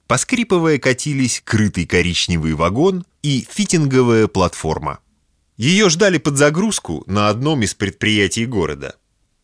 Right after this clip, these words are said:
От фигуры, стоящей на рельсах дамы, у неё по спине пробежал неприятный холодок. Тогда она стала гудеть, но женщина не отходила. Самоубийца!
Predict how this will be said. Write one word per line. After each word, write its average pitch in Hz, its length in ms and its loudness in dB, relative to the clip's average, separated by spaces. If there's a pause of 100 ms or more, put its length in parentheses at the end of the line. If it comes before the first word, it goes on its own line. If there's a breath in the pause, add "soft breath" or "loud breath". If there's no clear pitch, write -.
(260)
От - 160 -6
фигуры, 98 380 0
стоящей 90 520 0
на 87 140 0
рельсах 87 440 -2
дамы, 104 380 0
у 78 60 -4
неё 82 260 -4
по 85 100 -8
спине 90 360 -4
пробежал 80 520 -4
неприятный 80 600 -4
холодок. 82 680 -8 (400)
Тогда 175 380 -2
она 180 160 -2
стала 147 420 0
гудеть, 135 680 -6
но 90 360 -2
женщина 98 760 -4
не 82 200 -2
отходила. 78 680 -4 (720)
Самоубийца! 208 1120 0